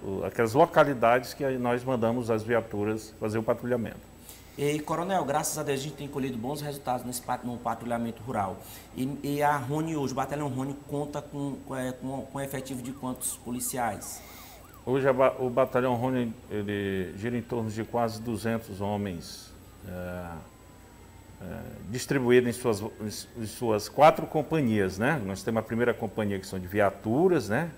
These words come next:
Speaker 1: São aquelas viaturas quatro rodas. A segunda companhia, que é, ó, a companhia de choque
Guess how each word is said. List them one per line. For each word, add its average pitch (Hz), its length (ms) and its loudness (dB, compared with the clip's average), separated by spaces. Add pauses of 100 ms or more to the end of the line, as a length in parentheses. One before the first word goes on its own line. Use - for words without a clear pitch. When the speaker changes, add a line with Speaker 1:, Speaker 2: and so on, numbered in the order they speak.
(120)
Speaker 1:
São - 160 -8
aquelas 92 360 -4
viaturas 98 420 -2
quatro 110 380 6
rodas. 131 580 4 (840)
A - 20 -8
segunda 120 720 6
companhia, 107 500 4
que 101 140 -2
é, 107 60 6
ó, 92 320 4 (180)
a 90 240 -8
companhia 113 380 2
de 104 80 -4
choque 143 420 10